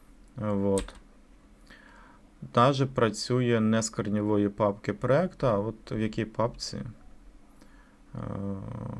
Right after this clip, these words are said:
тобто можна додавати зручно. Прям зайшов в ту папку, де лежить.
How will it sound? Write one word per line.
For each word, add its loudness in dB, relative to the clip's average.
тобто -8
можна 0
додавати 2
зручно. -2
Прям 4
зайшов 2
в -4
ту -8
папку, 0
де -2
лежить. -4